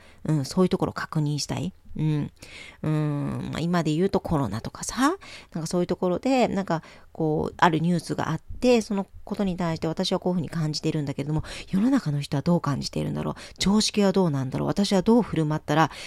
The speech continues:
えーと、まともな人だと思われるだろうとかね、ちゃんとした人だと思われるだろうとか、多くの人を不快な気持ちにさせないで済むだろうとか、嫌われたない状態、好かれる状態に、えー、いられるのだろうとかね。うん、そういうことをすごく気にしている。人のことを、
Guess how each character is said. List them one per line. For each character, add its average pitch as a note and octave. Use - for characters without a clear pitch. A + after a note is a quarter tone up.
え D#3+
ー -
と、 D3
ま D#3
と F3
も E3
な E3
人 -
だ D3
と -
思 D3
わ D#3
れ D3+
る -
だ C#3+
ろ -
う -
と -
か G#3
ね、 D4
ち -
ゃ D#3
ん D3
と C3+
し -
た C#3
人 -
だ F3+
と -
思 C#3+
わ E3+
れ A3
る A3
だ E3+
ろ D3+
う C#3
と -
か、 -
多 E3+
く C#3+
の C3
人 C3
を -
不 -
快 D3+
な D3
気 D3+
持 C#3+
ち -
に C#3+
さ -
せ D3+
な D#3
い C3+
で -
済 -
む C3+
だ G#2+
ろ -
う D3
と -
か、 -
嫌 D3+
わ C#3+
れ D3
た -
な D#3
い -
状 C#3+
態、 F#3
好 -
か D#3
れ D3
る D3
状 D3+
態 D3
に、 D3+
え D#3
ー、 D3
い D3+
ら D3
れ D#3
る D#3+
の C#3
だ A#2
ろ A2+
う -
と -
か F3+
ね。 C#4+
う D#3+
ん、 D3
そ F#3
う -
い -
う E3
こ F#3
と A#3+
を -
す -
ご E3
く -
気 -
に C#3
し -
て -
い D#3
る。 C5
人 -
の D3+
こ -
と F4
を、 F3+